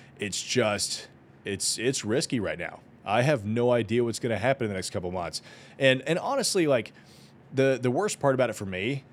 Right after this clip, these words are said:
is that, <sighs> oh, the worst part about it for me is that dealing with lenders and dealing with banks, even when the market is good, is a pain in the ass. It is a lot of work. It's tough. And,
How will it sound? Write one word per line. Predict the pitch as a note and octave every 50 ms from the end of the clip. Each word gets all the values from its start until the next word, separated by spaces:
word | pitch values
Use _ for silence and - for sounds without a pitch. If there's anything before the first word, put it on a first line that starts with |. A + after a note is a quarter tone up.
| -
is | - A#2+ A2+ - -
that, | - A#2 A2 G#2+ G#2+ G#2 - - - - - - - - - - - - - - -
<sighs> | - - - - - - - - - - - - - -
oh, | B2 B2+ B2+ G#2+ F2 - - - - - - - - -
the | - G#2+
worst | A#2 C#3+ D#3+ C#3+ - -
part | C3+ C3 A#2
about | G2+ A2+ G#2+ G2+
it | F#2
for | - G2+
me | G2+ F#2+ F2+ F2+
is | - F#2+ G2 F2 F#2+
that | G#2+ F#2 F#2+ - G#2 G#2 -
dealing | - B2+ C3+ D3 D#3 D3
with | C3 A2 A2
lenders | A2+ A2 G#2+ A2 A2 G#2+ G#2 - -
and | G2+ F#2
dealing | F2+ G#2+ A2 A2+ A2+
with | A2+ G#2 -
banks, | - G2 F2+ F2 E2+ D2+ - - - - - - - - - - - - - - - -
even | B2 C3+ D3+ E3+ F#3+ F#3 E3+
when | D#3+ D3
the | C#3 B2+
market | B2 A#2+ A#2+ A2+ - B2 A2
is | G#2 G2 F2+ F2 F2
good, | - G2 F#2+ F2+ E2+ D#2+ D#2+ -
is | - G#2+ F#2+ G2+
a | F#2+ F2+
pain | D#2+ - - G2 G2+ G2 F#2+ F#2+
in | F#2
the | F2+ E2 D#2
ass. | D2+ D2 C2+ - - - - - - - - - - - -
It | A2+ A2+
is | A2+ G#2+ G2+ F#2 - -
a | F#2+ F#2+
lot | F2+ F2+ F#2+ G2 A2 C3+
of | C#3 C3 -
work. | B2 A#2+ B2 B2 B2 A#2+ - - - - - - - - - - - - - - - - -
It's | - G#2 G2 - -
tough. | - B2+ B2 B2 A#2+ A#2+ A#2 - D3
And, | D#3 D#3+ D3+